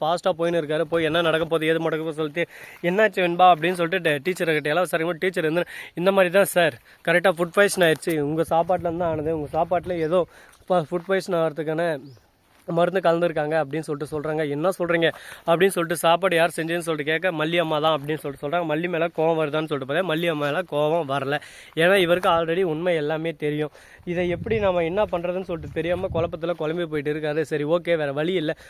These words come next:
போலீஸ்ல ராஜேஸ்வரி, ரஞ்சினி இவங்க ரெண்டு பேரையும் தான் மாட்டி விட்டு ஆகணும்.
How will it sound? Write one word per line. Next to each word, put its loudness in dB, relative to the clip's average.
போலீஸ்ல 2
ராஜேஸ்வரி, 2
ரஞ்சினி 0
இவங்க 0
ரெண்டு 0
பேரையும் 0
தான் 2
மாட்டி -2
விட்டு -4
ஆகணும். -2